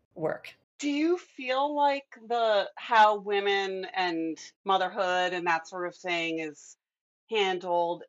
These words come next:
Speaker 2: in Europe or the U K is different from how it is in the United States in the workplace?
Speaker 1: My instinct tells me yes. I never had a baby in the U S, so I can't,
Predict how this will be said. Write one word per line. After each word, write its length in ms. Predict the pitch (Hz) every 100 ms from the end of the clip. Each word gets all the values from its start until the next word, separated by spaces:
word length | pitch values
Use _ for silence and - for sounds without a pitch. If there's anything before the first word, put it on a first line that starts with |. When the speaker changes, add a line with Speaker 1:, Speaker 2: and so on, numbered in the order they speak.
| 196
Speaker 2:
in 480 | 180 170 156 156 156 _ _ -
Europe 460 | 208 226 202 196 -
or 140 | 185
the 80 | 175
U 160 | 170 -
K 300 | 202 165 190
is 260 | 220 185 165 -
different 440 | 165 - 175 165 -
from 300 | 175 156 160 -
how 560 | 156 151 147 147 147 -
it 140 | 180
is 160 | 165 -
in 40 |
the 60 | 170
United 240 | 147 139
States 400 | - 160 180 180 -
in 100 | 165
the 60 | 151
workplace? 680 | 143 135 - 214 233 - _ -
Speaker 1:
My 220 | 202 196 -
instinct 440 | 254 262 247 226
tells 240 | 208 190
me 80 | 190
yes. 380 | 170 151 151 -
I 80 | 180
never 260 | 185 196 214
had 200 | 190 175
a 40 |
baby 520 | 170 160 - - -
in 140 | 180 156
the 80 | 147
U 160 | 143
S, 160 | 139 -
so 140 | 165
I 100 | 165
can't, 380 | 165 - 180 -